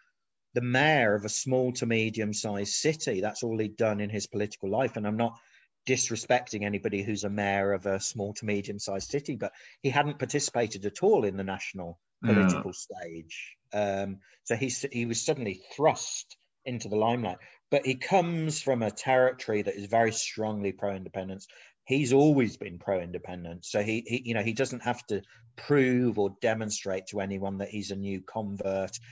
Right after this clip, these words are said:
Speaker 1: It's always
Speaker 2: Uh-huh.
Speaker 1: been part of his D N A. So he has,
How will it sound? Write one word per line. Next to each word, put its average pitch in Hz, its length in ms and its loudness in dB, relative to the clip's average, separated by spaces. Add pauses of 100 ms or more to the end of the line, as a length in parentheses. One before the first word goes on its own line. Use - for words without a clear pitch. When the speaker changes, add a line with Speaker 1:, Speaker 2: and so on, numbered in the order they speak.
(140)
Speaker 1:
It's - 180 -2
always 110 280 4
Speaker 2:
Uh-huh. 87 80 -4
Speaker 1:
been 95 220 -10
part 101 340 -2
of 95 80 -8
his 92 340 -10
D 98 220 0
N 92 120 -2
A. 98 220 0
So 101 160 -4
he 101 120 -2
has, 113 220 0